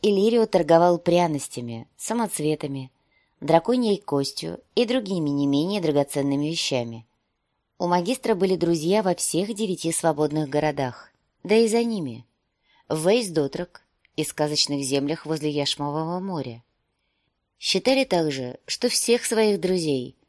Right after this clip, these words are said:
он самым любезным образом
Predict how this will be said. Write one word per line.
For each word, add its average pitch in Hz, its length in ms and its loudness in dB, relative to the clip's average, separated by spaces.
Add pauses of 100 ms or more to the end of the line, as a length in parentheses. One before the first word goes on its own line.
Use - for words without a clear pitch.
(300)
он 175 180 0
самым 240 480 0
любезным 165 560 0
образом 160 640 -4